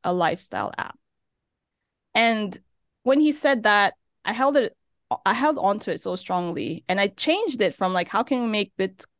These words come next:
Bitnob a lifestyle app?" to "How can I make Bitcoin a lifestyle for myself?"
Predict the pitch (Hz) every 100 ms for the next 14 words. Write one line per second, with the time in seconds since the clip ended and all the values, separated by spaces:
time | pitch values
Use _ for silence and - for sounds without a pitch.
0 | _ - 214 190 190 180 175 175 208 -
1 | 180 - - 165 - _ _ _ - 240
2 | 247 277 - _ 214 233 214 196 190 _
3 | 202 208 - 165 151 175 220 _ _ -
4 | 175 185 180 185 185 165 170 160 151 143
5 | - - - -